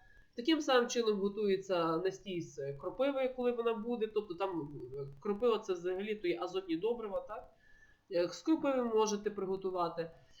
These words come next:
Е, можете поливати персик, е, чаєм і кавою, тобто то, оті зливки з чаю і кави,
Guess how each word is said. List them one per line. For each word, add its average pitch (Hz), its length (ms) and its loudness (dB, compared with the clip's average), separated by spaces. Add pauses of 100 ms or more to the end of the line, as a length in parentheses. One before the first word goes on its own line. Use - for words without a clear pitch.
(160)
Е, 165 360 6
можете 214 540 0
поливати 240 460 4
персик, 233 520 0
е, 175 200 2
чаєм 247 440 6
і 196 60 0
кавою, 190 600 8
тобто 208 340 0
то, 202 300 2
оті 208 180 -4
зливки 202 420 -6
з - 100 -6
чаю 208 260 2
і 208 60 -2
кави, 269 320 2